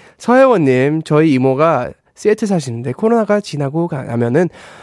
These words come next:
가게 될 것 같아요. 추천해주세요. 헉, 시애틀. 저도 시애틀을 너무 몰라가지고. 근데 거기 약간 음식이, 그, 마켓이라고 하나? 시장? 그런 데가 많-, 많은 걸로 기억해요.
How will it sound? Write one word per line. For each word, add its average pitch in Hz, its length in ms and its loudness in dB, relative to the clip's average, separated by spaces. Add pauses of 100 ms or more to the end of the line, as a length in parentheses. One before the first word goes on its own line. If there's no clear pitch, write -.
(160)
가게 185 160 2
될 233 120 2
것 208 120 -2
같아요. 165 400 2
추천해주세요. 185 1000 0 (120)
헉, 233 160 -16
시애틀. 247 720 -2 (1000)
저도 - 180 -12
시애틀을 202 420 -2
너무 156 200 0
몰라가지고. 139 880 -4 (120)
근데 190 180 -8
거기 185 380 -2 (540)
약간 - 200 -14
음식이, 180 640 -2
그, 131 200 -2 (440)
마켓이라고 135 680 -4
하나? 156 220 -8 (120)
시장? - 380 -8 (220)
그런 135 260 -2
데가 131 420 -4
많-, 127 180 -8 (360)
많은 208 520 0
걸로 170 180 0
기억해요. 120 680 -8